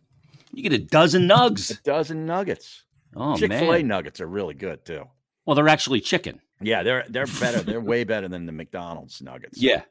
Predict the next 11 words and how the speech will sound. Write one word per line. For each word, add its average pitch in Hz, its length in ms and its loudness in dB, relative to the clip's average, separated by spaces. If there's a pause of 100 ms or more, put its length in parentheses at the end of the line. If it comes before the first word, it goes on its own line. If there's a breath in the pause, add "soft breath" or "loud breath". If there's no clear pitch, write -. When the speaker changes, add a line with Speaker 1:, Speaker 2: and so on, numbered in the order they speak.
(260)
Speaker 2:
Yeah. - 80 -14
Speaker 1:
that's 131 240 4
not 120 260 4
chicken. - 400 -8 (160)
Speaker 2:
No. 90 220 -6 (220)
<laughs> 127 280 0
You 120 80 6
don't - 200 2
think? 135 200 4
Speaker 1:
<laughs> - 760 -6
No. 117 540 2